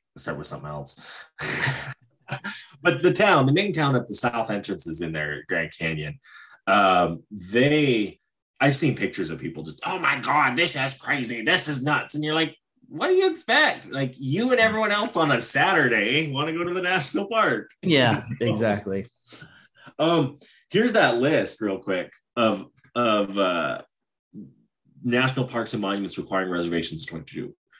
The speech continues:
Speaker 1: You have Acadia is also one.
Speaker 2: Mm-hmm.
Speaker 1: Uh,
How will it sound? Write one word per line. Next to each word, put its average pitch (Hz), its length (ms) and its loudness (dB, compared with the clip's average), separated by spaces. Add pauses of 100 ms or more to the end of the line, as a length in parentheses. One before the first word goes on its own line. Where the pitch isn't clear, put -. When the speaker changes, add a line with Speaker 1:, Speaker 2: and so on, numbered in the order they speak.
(140)
Speaker 1:
You 98 100 2
have - 120 -2
Acadia 117 760 4
is 92 120 -4
also 82 380 -4
one. - 280 -10 (240)
Speaker 2:
Mm-hmm. 113 400 2 (200)
Speaker 1:
Uh, - 300 -8